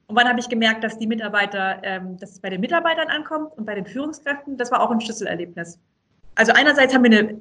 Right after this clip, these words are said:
eine, tatsächlich eine Studie auch gemacht mit der Uni Sankt Gallen, wo wir gemessen haben, wie, wie der Vertrauensstand ist. Der war schon mal recht ermutigend.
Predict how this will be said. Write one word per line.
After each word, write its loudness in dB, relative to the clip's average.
eine, 0
tatsächlich 4
eine -2
Studie 6
auch 4
gemacht 0
mit 2
der 6
Uni 2
Sankt 0
Gallen, 2
wo -2
wir 2
gemessen 4
haben, 4
wie, -2
wie 4
der 6
Vertrauensstand 4
ist. 0
Der 6
war 6
schon 2
mal 6
recht 0
ermutigend. 0